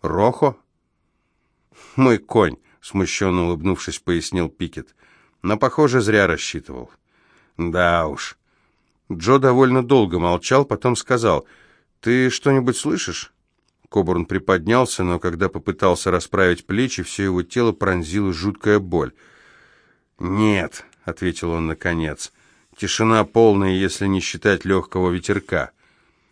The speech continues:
"Точно", сказал Джо. Прошло три часа, но обычные звуки леса не вернулись. Птицы молчат,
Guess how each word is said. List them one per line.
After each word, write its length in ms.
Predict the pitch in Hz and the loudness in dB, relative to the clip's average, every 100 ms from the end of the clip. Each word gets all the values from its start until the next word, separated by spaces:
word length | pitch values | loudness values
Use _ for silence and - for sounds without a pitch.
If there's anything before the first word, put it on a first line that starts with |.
| _ _ - | _ _ -6
"Точно", 560 | 117 117 - 143 107 80 _ | 0 0 0 0 -2 -4 _
сказал 480 | - - 101 98 80 | -10 -4 0 2 0
Джо. 300 | 76 80 65 _ _ _ _ _ _ _ _ _ _ _ _ _ - | -4 -4 -6 _ _ _ _ _ _ _ _ _ _ _ _ _ -2
Прошло 400 | 110 127 180 185 | 0 2 0 2
три 240 | 160 165 | 2 0
часа, 460 | - 127 - 135 170 | -2 -4 2 4 6
но 160 | 143 | 4
обычные 520 | 127 110 143 - 139 117 | 4 2 0 2 2 2
звуки 320 | 120 143 127 | -2 -2 0
леса 380 | 117 143 - 120 | 4 4 4 2
не 160 | 117 | 4
вернулись. 580 | 104 95 101 127 127 - _ _ _ _ _ _ _ | 4 2 2 0 -2 -10 _ _ _ _ _ _ _
Птицы 640 | - - 175 185 98 73 - | -18 -8 -8 -4 -2 -2 -4
молчат, 800 | 76 85 82 - 104 110 - - | -2 0 0 -2 0 0 -2 -20